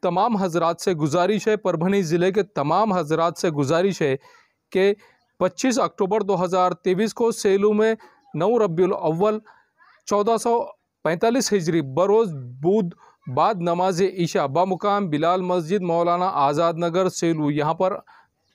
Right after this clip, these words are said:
ज़्यादा से ज़्यादा कसीर तादाद में आप आए और यहाँ पर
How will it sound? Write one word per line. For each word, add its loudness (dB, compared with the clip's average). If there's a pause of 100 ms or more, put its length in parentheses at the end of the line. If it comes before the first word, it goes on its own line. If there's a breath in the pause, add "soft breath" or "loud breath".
(140)
ज़्यादा 0
से -4
ज़्यादा -2 (200)
कसीर 0
तादाद 0
में -2 (320 soft breath)
आप -2
आए 0 (280 soft breath)
और -2
यहाँ -4
पर -4